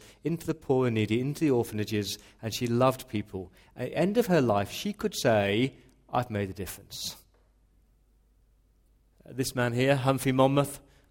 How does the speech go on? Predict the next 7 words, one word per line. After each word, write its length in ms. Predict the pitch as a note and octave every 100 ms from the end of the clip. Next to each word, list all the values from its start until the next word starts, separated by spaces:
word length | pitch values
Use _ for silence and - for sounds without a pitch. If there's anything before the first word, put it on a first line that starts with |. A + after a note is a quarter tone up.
| _
cloth 360 | - D#3+ C#3+ -
merchant, 600 | C#3 C#3 - C3+ A#2+ - _ _ _ _
wealthy 380 | A2 C3+ F3 F3+
man, 420 | C#3 A#2+ A#2+ A#2+
used 280 | C3 F#3 F#3+
his 140 | - C#3
money, 600 | D3 F#3 A2+ G2+ E3+